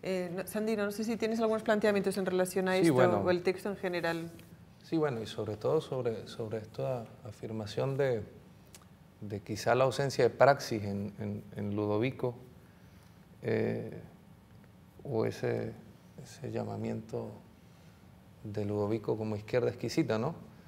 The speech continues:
Speaker 2: Que quizá resulta un poco antipático. Y yo creo que en el propio texto hay un llamado de Ludovico que es bien interesante y que quizá pueda dar al traste en esa, esa, esa idea que, que se sostiene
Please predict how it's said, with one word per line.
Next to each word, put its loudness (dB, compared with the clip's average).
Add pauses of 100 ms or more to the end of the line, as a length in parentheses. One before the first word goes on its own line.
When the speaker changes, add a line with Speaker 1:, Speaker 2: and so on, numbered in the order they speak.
(340)
Speaker 2:
Que -12
quizá 8 (480)
resulta 6
un 4
poco 8
antipático. 6 (420)
Y -8
yo 4
creo 12
que 6
en 4
el 2
propio 2
texto 2
hay 0
un -4
llamado 0
de 0
Ludovico -2
que -2
es -4
bien -2
interesante -2 (720)
y -6
que 0
quizá 2
pueda 6
dar 4
al 2
traste 2
en -4
esa, -8 (220)
esa, -10 (600)
esa -6
idea -2 (1200)
que, 0
que 0
se -2
sostiene 0